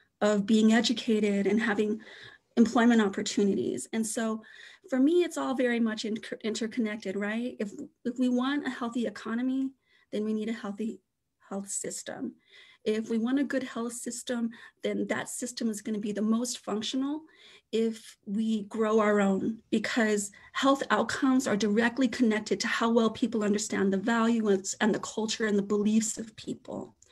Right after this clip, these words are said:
right? Treatment plans don't work if they're disconnected from how people understand themselves in this world. Just people won't take the advice,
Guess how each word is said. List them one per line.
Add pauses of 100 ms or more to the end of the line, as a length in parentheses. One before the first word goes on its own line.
(320)
right? (320)
Treatment
plans
don't
work (260)
if
they're
disconnected
from
how
people
understand
themselves
in
this
world.
Just
people
won't
take
the
advice,